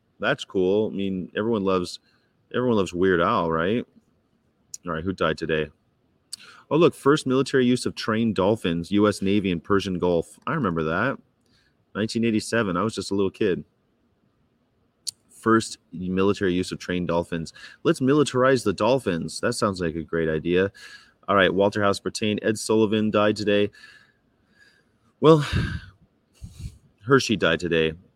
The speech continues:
He made a bunch of chocolate. Great. He's one of the largest chocolate manufacturers in the world. He made bad chocolate bars. People, I, I don't know why people like Hershey so much.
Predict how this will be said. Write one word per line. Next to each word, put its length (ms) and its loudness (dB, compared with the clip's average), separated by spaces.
He 160 -4
made 180 0
a 40 2
bunch 320 -2
of 280 -2
chocolate. 500 0
Great. 400 0
He's 220 -8
one 180 -2
of 60 -2
the 60 -2
largest 360 0
chocolate 300 -2
manufacturers 580 -2
in 60 -8
the 60 -2
world. 400 2
He 100 -2
made 260 2
bad 340 4
chocolate 360 -2
bars. 460 -2
People, 480 -2
I, 140 -4
I 80 0
don't 180 0
know 120 0
why 180 0
people 240 -2
like 200 0
Hershey 360 -4
so 180 -6
much. 420 -4